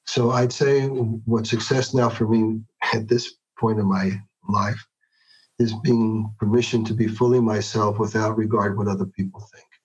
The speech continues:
That's what I would call success today for me. And that's where I am.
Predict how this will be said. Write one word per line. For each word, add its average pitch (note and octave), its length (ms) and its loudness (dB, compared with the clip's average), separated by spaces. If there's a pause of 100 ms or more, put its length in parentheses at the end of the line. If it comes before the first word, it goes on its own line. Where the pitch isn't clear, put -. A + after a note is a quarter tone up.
(220)
That's A#2 340 -2
what G2 120 0
I G2 80 0
would G2 160 0
call - 180 -4
success - 540 -8
today A#2 320 -2
for - 380 -16
me. - 300 -14 (460)
And G#2 140 -2
that's A2 180 -2
where A2 160 2
I A2 100 0
am. G2 200 -4